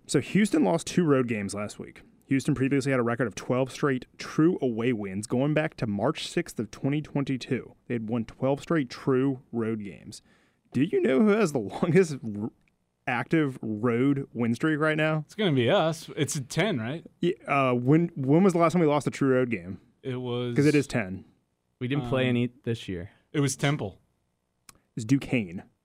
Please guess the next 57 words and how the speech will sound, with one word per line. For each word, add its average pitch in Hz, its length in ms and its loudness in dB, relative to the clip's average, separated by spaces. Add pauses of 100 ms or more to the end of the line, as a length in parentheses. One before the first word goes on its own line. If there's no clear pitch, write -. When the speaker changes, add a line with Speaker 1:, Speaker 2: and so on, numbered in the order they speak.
(160)
Speaker 1:
We, 131 140 2
Speaker 2:
Oh, 156 280 4
right. 139 160 0
Speaker 1:
the 147 60 6
very 143 220 4
Speaker 2:
Yeah, 156 40 4
Speaker 1:
first 156 220 6
Speaker 2:
yeah, 143 60 4
Speaker 1:
game. 117 100 2
Speaker 2:
yeah, 107 60 0
Speaker 1:
So 139 340 4
Speaker 2:
yeah. 107 220 -6
Speaker 1:
we, 147 220 4 (280)
A 156 140 4
ten 208 180 2
season 180 280 2
last 117 220 0
Speaker 2:
That's - 60 -6
Speaker 1:
year, 117 140 -2
Speaker 2:
right. 110 80 0
Speaker 1:
we 131 140 2
opened 135 280 2
against 156 240 0
LaSalle 110 520 -2
at 101 80 -8
home, 110 280 -2
one 113 140 0
and 110 80 -2
oh, 101 240 -4 (260)
lost 123 280 -2
at 135 100 0
Duquesne, 120 560 0
one 120 140 2
and 113 100 0
one. 107 420 -4
We 120 120 2
f-, - 240 -12 (100)
after 135 420 0 (160)
that 123 220 -2
loss, 110 380 -4
we 117 120 -2
finished 143 300 -2
fifteen - 340 -2
and 117 120 0
three. 110 340 -2 (260)
Our 113 80 -4
two - 300 -2
losses 117 560 -2
after 120 240 -4
Duquesne 113 400 -2
were 92 140 -8
home 131 200 0
Bonaventure, 117 460 -2
home 117 180 -2
Dayton. 113 360 -6 (260)
So 151 100 0
that's - 100 -4